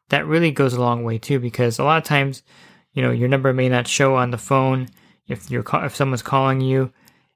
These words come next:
and then having the text there is much more obvious for the person.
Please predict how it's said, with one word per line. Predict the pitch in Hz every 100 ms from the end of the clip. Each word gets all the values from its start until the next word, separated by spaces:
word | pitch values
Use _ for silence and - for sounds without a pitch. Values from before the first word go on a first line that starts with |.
| -
and | 143
then | 139
having | 131 156 156
the | 131
text | - 139 123 -
there | 131 120 120 117 _ _ -
is | 143 - - _ _ -
much | 156 - - -
more | 135 139 131 135 -
obvious | 139 135 127 127 123 - -
for | - 127
the | 117 117
person. | - 131 - 127 120